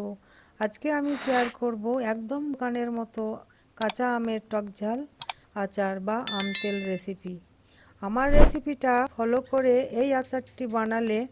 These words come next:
রোদে দেওয়া ঝামেলা ছাড়াই এক বছরেরও বেশি সময় ধরে সংরক্ষণ করে রাখতে পারবেন। চলুন তাহলে দেখে নিন। প্রথমে আমগুলো ভালো করে ধুয়ে পানি শুকিয়ে নিয়েছি বা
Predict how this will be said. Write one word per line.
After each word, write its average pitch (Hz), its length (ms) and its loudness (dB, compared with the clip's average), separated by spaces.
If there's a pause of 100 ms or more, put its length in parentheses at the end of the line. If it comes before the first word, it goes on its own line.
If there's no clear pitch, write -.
(320)
রোদে 208 340 2
দেওয়া 233 180 0
ঝামেলা 208 480 -6
ছাড়াই 226 400 -4 (160)
এক 190 60 -10 (100)
বছরেরও 262 580 -8
বেশি 220 400 -6 (420)
সময় 220 380 -2
ধরে 208 320 -2
সংরক্ষণ 202 640 -10
করে 208 240 -12
রাখতে 190 340 -8
পারবেন। 175 460 -8 (480)
চলুন 214 460 -4
তাহলে 208 420 -4 (380)
দেখে 190 260 -6
নিন। 175 120 -10 (680)
প্রথমে 277 360 0 (160)
আমগুলো 277 440 2
ভালো 254 320 2
করে 277 280 4
ধুয়ে 247 420 4 (640)
পানি 226 280 2
শুকিয়ে 233 320 0
নিয়েছি 208 500 -4 (960)
বা 214 260 2